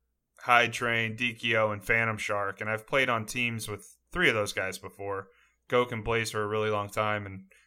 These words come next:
played with Phantom Shark for a split. Uh, so we knew them pretty well. So there was, uh, <laughs> there was some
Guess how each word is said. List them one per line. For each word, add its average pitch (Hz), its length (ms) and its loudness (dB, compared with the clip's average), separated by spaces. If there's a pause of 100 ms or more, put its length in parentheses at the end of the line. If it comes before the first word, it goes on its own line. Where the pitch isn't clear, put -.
(200)
played 107 200 0
with 101 160 -6
Phantom 107 280 -4
Shark 101 320 -4
for 104 160 -4
a 98 60 -6
split. 107 440 0 (560)
Uh, 104 220 4
so 135 160 2
we 143 80 6
knew 160 160 6
them 143 160 6
pretty 143 200 2
well. 139 360 6
So 123 320 4
there 131 180 6
was, 131 220 2
uh, 120 420 8 (540)
<laughs> - 540 -20
there 165 160 8
was 165 140 4
some 156 360 2